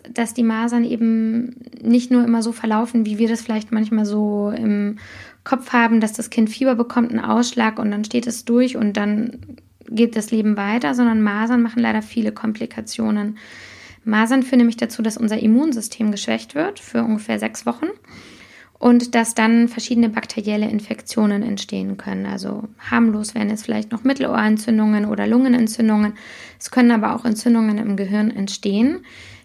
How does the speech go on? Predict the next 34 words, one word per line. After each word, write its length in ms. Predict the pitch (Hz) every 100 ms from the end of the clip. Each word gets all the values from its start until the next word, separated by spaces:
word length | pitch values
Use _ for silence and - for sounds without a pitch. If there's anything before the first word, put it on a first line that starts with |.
| _
die 140 | 226 214
dann, 520 | 214 208 247 277 277 -
ähm, 320 | 220 220 220
zu 160 | 214 214
bleibenden 420 | 214 214 233 220
Schäden 300 | 220 214 208
führen. 380 | - 202 196 202
Das 120 | -
ist 140 | 247
gar 140 | 233 233
nicht 140 | 226
so 100 | 220
selten 640 | 196 196 208 - 285 320 330 - - - -
und 220 | 220 214
das 180 | 220 - _
hat 200 | 214 233
auch 140 | - 240
den 200 | 226 214
Grund, 480 | 214 240 269 277 302
äh, 220 | 208 220
das 180 | 208 -
führt 160 | 254
dazu, 260 | 247 247 247
dass 280 | 226 220 -
ungefähr 400 | 226 220 - -
einer 240 | 240 269
von 140 | 247
tausend 340 | 220 220 226 220
Masernerkrankten 760 | 214 226 226 226 - 208 -
stirbt. 380 | 202 - 104 -
Also 160 | - 151
es 140 | -
ist 120 | -
eine 340 | - 214 214